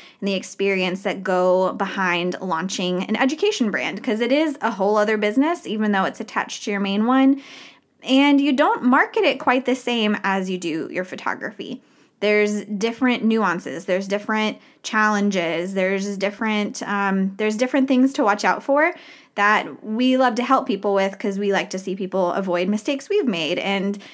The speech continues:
get to the place they wanna get sooner because we've kind of already figured some of it out. So that's growth path number two. And then growth path number three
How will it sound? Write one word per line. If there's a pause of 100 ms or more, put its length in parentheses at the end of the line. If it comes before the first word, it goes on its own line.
(140)
get
to
the
place
they
wanna
get
sooner (280)
because (100)
we've
kind
of
already
figured
some
of
it
out.
So
that's
growth
path
number
two. (380)
And
then
growth
path
number
three